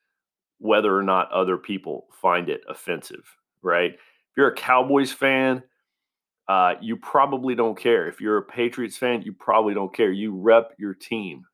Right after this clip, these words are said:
right? Um, you probably even kinda like offending, uh, the other team's fans a little bit, don't you? It's kind of fun to stroll in a place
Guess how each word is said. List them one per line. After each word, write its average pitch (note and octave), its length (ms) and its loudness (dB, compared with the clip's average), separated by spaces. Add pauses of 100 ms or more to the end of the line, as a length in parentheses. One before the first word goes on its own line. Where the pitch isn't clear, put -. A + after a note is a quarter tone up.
(120)
right? F#2 300 0 (480)
Um, F#2 360 0 (240)
you F#3 100 -6
probably F3+ 560 2
even D3+ 340 -6
kinda C3 460 0
like F#2+ 580 0 (240)
offending, G2 720 -2 (640)
uh, E2 360 2 (160)
the F#2 240 -6
other F2 240 0
team's E2 680 -12
fans E2+ 640 -4
a E2+ 60 -4
little D#2 280 -4
bit, C2 280 -4
don't C#2 220 -2
you? C2+ 160 -10 (300)
It's - 160 -6
kind A2 260 0
of F2+ 100 -4
fun F#2+ 400 0 (520)
to G2 260 -2
stroll G#2 460 4
in F#2+ 80 6
a F2+ 60 2
place F#2 480 0